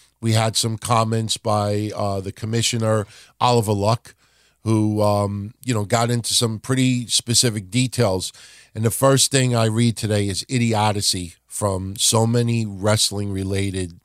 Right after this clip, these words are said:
sites and pages, talking about how the X F L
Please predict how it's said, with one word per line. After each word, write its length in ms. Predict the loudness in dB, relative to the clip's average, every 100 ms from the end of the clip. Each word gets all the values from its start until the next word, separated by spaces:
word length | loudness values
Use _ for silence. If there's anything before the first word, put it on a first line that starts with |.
| _
sites 640 | -6 -2 -2 -4 -4 -4
and 180 | -4 -8
pages, 720 | -14 -10 -8 -10 -12 -8 -8 -8 -16 -20 -20 _ _ _ _ _ -2
talking 380 | 2 2 2 -2
about 280 | 0 0
how 460 | 0 0 2 2 -2 _ _ _ -4
the 120 | 2
X 240 | 2 2
F 220 | 0 0
L 460 | 2 4 4 0 -6